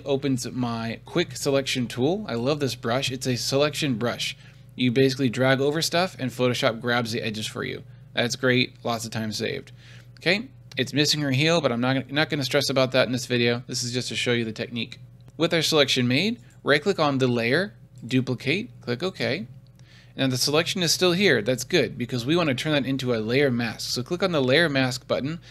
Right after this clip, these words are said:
in the layer panel. And now we have two layers with this weird white and black thing. What is this? This is a layer mask, which essentially means the top layer is just her.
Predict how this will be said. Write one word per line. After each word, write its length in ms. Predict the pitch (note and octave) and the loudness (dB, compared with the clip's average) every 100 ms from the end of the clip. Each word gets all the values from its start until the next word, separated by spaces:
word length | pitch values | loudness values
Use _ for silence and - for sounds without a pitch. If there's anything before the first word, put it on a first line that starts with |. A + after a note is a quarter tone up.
| - C3+ | -12 -2
in 100 | C3+ | 2
the 80 | |
layer 240 | B2 A#2 G2+ | 2 0 -2
panel. 460 | B2+ A#2+ F3 B3 - - - - - - - C3+ | -2 -2 -2 -6 -12 -20 -20 -20 -20 -20 -14 -4
And 120 | C3 | -2
now 220 | E3 A3+ | 0 0
we 120 | A3+ | 0
have 300 | F3+ E3 - | 2 0 -2
two 180 | - F3+ | -6 -2
layers 380 | D#3+ D#3 A2+ A#2 | 2 4 4 0
with 120 | C#3 | -4
this 180 | F3+ - | -6 -4
weird 220 | G#3+ G#3 | -4 -2
white 180 | E3+ D#3+ | -4 -4
and 80 | C#3+ | 0
black 220 | C3 C3 | 0 0
thing. 160 | A2 | -4
What 160 | A#2 D#3+ | -2 0
is 140 | E3+ | -2
this? 140 | A2+ A2+ | -4 -8
This 140 | D3+ | -6
is 160 | F3+ F3+ | -4 -4
a 60 | |
layer 260 | D3 D3+ D#3 | 0 2 2
mask, 400 | C3+ B2+ B2 - - - - | 2 0 -2 -8 -14 -20 -10
which 160 | C#3+ C#3 | -6 -2
essentially 420 | C#3 F#3 G#3 D3+ | 0 -2 0 -2
means 220 | C#3+ C#3 | 0 -2
the 100 | B2+ | -2
top 340 | A2+ D#3 F#3+ G#3 | -4 0 0 0
layer 180 | G3 D3+ | 0 0
is 220 | C3 - | -2 0
just 320 | C3 C#3 - | 2 2 0
her. 280 | D#3+ B2 | -2 -2